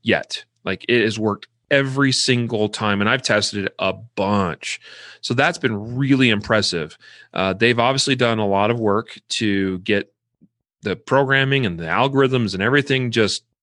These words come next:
just really dialed in well on the biometric side of things. And then there's the R F I D option, and you've got the option to use little key fobs, uh, or a little kind of credit card sized, uh, R F I D card.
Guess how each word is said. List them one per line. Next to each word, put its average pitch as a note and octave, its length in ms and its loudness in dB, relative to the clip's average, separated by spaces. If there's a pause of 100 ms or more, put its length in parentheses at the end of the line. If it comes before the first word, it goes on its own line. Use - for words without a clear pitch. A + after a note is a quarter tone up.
just G#2+ 220 -6 (200)
really C3+ 320 4
dialed G#2 380 0
in F2+ 260 -4
well F2 380 -2 (240)
on G2+ 100 -4
the F#2+ 80 -2
biometric F2+ 460 -2
side F2+ 160 -2
of E2 80 -8
things. D#2+ 200 -12 (480)
And C3 300 2
then G3+ 260 4
there's G3 200 6
the - 120 2
R D3 200 4
F C3 160 2
I A2+ 140 2
D A#2+ 260 4
option, - 460 -6 (400)
and G#2 140 -2
you've G#2+ 140 0
got A2+ 300 2
the A#2+ 100 4
option G#2 320 0
to G2+ 60 -4
use G#2 200 0
little F2+ 160 -2
key F3+ 240 -2
fobs, D3 560 2 (420)
uh, F#2+ 280 -2
or G2+ 180 -2
a F#2+ 40 -2
little G2 200 -2
kind G#2 200 -4
of F2 80 -6
credit - 380 -4
card A#2+ 360 2
sized, A2 480 0
uh, G2+ 280 -2
R G#2+ 160 2
F G2+ 120 0
I G2 120 2
D G#2 200 0
card. C3+ 400 4